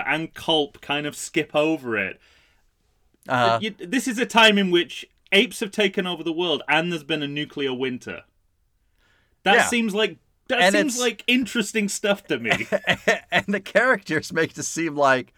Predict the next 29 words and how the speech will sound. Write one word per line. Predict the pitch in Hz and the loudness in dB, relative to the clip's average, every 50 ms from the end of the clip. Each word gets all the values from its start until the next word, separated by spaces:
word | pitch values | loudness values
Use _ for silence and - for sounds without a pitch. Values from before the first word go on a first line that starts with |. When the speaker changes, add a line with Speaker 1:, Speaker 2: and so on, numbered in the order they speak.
| _ - - - - - - - - _ | _ -20 -20 -20 -20 -20 -20 -20 -16 _
Speaker 2:
oh, | - 415 427 440 453 453 453 453 403 370 196 175 151 143 | -4 -2 0 2 2 4 4 4 4 2 2 0 -2 -2
ho | 143 165 165 170 160 | -2 0 0 0 0
hum. | 147 143 139 127 120 110 101 107 120 117 - - - - _ _ _ - - - - - - | 2 2 4 4 4 4 2 0 -6 -8 -10 -14 -20 -20 _ _ _ -20 -20 -20 -20 -4 2
Speaker 1:
Well, | 180 214 226 220 208 156 - - _ _ | 4 6 6 6 4 0 -4 -14 _ _
my | 190 170 156 196 214 226 | -6 0 4 6 6 6
theory | 208 214 214 202 190 170 156 156 147 139 | 6 4 6 6 6 6 6 4 4 4
is | 131 127 120 - | 2 2 0 -2
that, | 131 123 131 | -4 -4 -2
you | 147 143 | -2 0
know, | 135 127 120 113 113 117 - _ _ _ _ | 0 0 0 0 0 -4 -8 _ _ _ _
if, | - 143 135 123 - _ _ _ _ _ - | -4 -4 -2 -4 -8 _ _ _ _ _ -2
I | 131 139 | -2 0
think | 151 - 180 175 143 - | 2 2 2 0 0 -6
this, | 135 139 - - | -10 -10 -10 -10
this, | - - 147 139 - | -10 -8 -6 -6 -6
the, | - - 135 131 131 131 127 120 123 - | -6 -4 -2 0 0 0 0 -2 -4 -6
the | 131 131 131 139 | -2 0 2 2
ape | 147 156 151 - | 2 2 0 -2
scriptures, | - - - 135 123 117 - - - 110 101 101 101 - _ - | -8 -8 -6 -4 -4 -4 -6 -8 -8 -8 -8 -10 -12 -20 _ -20
scriptures, | - - - 131 127 - - - 117 107 101 98 - - - | -20 -12 -8 -8 -8 -8 -8 -8 -6 -6 -6 -8 -10 -12 -10
um, | 101 101 98 98 98 95 95 98 - _ _ _ _ _ _ _ _ _ _ _ _ _ _ _ _ _ - | -8 -8 -6 -6 -8 -8 -10 -12 -14 _ _ _ _ _ _ _ _ _ _ _ _ _ _ _ _ _ -10
are | 117 | -8
based | 113 107 127 120 117 - - | -4 0 0 0 0 -2 -6
on | 117 110 | -8 -6
what | 117 113 113 - | -4 -6 -6 -6
they | 120 113 | -6 -6
have | 98 110 110 98 | -4 -4 -6 -6
footage | - - 120 110 110 113 113 117 | -6 -8 -6 -4 -4 -4 -4 -4
of. | 127 117 120 131 135 - - - | -4 -4 -4 -4 -6 -10 -16 -20